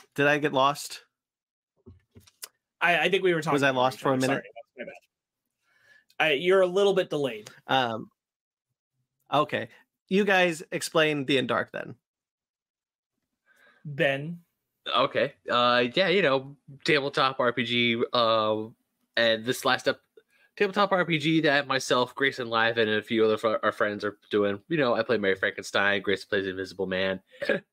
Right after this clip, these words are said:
Speaker 3: and we had our latest episode drop. But actually, um, not only that, our finale for the Patreon exclusive Call of Cthulhu Doo dropped as well. Sparks, have you had a chance to listen to the, that finale yet?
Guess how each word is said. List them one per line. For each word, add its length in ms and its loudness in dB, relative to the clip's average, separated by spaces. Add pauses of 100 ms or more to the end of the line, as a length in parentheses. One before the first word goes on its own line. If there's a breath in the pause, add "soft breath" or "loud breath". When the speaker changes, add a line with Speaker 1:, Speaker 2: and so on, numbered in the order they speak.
(160)
Speaker 3:
and 380 -6
we 120 0
had 180 -2
our 120 0
latest 280 -2
episode 280 -4
drop. 300 -2 (220 soft breath)
But 80 2
actually, 640 0 (500)
um, 380 0
not 200 -2
only 200 2
that, 440 0
our 160 2
finale 640 0
for 300 2
the 80 0
Patreon 640 -2
exclusive 560 -4
Call 220 -2
of 60 -8
Cthulhu 400 -4
Doo 140 2
dropped 380 -4
as 120 -6
well. 360 0
Sparks, 460 -2
have 100 -2
you 120 -4
had 160 -6
a 60 -6
chance 360 -6
to 60 -2
listen 220 -4
to 120 -16
the, 140 -6 (140)
that 220 -4
finale 380 0
yet? 200 -2